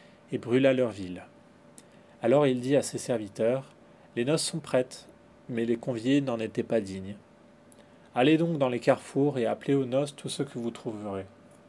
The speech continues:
Ses serviteurs allèrent dans les chemins, rassemblèrent tous ceux qu'ils trouvèrent, méchants et bons, et la salle des noces fut pleine de convives.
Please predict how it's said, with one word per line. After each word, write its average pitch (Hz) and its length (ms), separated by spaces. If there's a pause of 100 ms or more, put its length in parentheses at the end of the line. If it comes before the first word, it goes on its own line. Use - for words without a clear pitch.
(580)
Ses - 140
serviteurs 123 600
allèrent 110 300
dans 104 100
les 101 100
chemins, 113 440 (560)
rassemblèrent 123 560
tous - 100
ceux 127 180
qu'ils 113 260 (140)
trouvèrent, 127 560 (380)
méchants 113 400
et 120 80
bons, 113 240 (880)
et 120 60
la 113 120
salle 117 280
des 107 120
noces 107 280
fut - 240
pleine 117 320
de 110 80
convives. 92 420